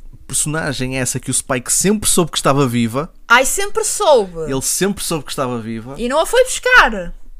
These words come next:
Speaker 1: Não, não, não
Speaker 2: Ah,
Speaker 1: quis,
Speaker 2: bom.
Speaker 1: não quis, não,
Speaker 2: Ah,
Speaker 1: não.
Speaker 2: bom.
Speaker 1: Sempre que soube que estava viva. E ela, ela, <laughs> ai, foda-se, é, é sério, eu nem,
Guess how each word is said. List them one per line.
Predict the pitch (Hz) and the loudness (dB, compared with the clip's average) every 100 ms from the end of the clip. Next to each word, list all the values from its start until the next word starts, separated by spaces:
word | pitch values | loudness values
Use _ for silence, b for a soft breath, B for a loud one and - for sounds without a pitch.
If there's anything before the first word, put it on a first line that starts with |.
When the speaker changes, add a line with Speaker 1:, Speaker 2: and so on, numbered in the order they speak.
| - - - - | -16 -18 -18 -10
Speaker 1:
Não, | 113 107 - - | -6 -8 -10 -10
não, | 110 104 - | -8 -10 -8
não | 113 | -8
Speaker 2:
Ah, | 403 | -2
Speaker 1:
quis, | 427 339 | -2 -2
Speaker 2:
bom. | 349 | -2
Speaker 1:
não | 370 311 220 | -4 -6 -8
quis, | 202 | -8
não, | 220 208 | -8 -2
Speaker 2:
Ah, | 508 508 | 2 4
Speaker 1:
não. | 427 440 440 339 | 4 2 0 -4
Speaker 2:
bom. | 226 185 B B B - - | -10 -14 B B B -20 -18
Speaker 1:
Sempre | - - 180 202 | -14 -4 0 0
que | - | 0
soube | 190 170 | -2 -2
que | |
estava | - 160 147 | 0 0 2
viva. | 131 131 131 165 - b b b b b - - - - - - _ _ - | 2 2 0 -4 -8 b b b b b -20 -20 -20 -20 -20 -20 _ _ -10
E | 165 160 | -6 -2
ela, | 190 190 190 - - - - - - - - B B B B B B B B - - B B B B - | 0 0 0 -4 -10 -20 -20 -20 -20 -20 -18 B B B B B B B B -20 -20 B B B B -4
ela, | 165 190 170 - - - | 2 2 0 -6 -8 4
<laughs> | 156 - - - | 8 8 6 -6
ai, | 143 | -6
foda-se, | 127 - 123 117 120 - | -6 -10 -12 -10 -12 -14
é, | 147 147 135 | -12 -10 -10
é | 143 | -10
sério, | - 113 120 | -8 -8 -6
eu | 139 | -6
nem, | 135 | -6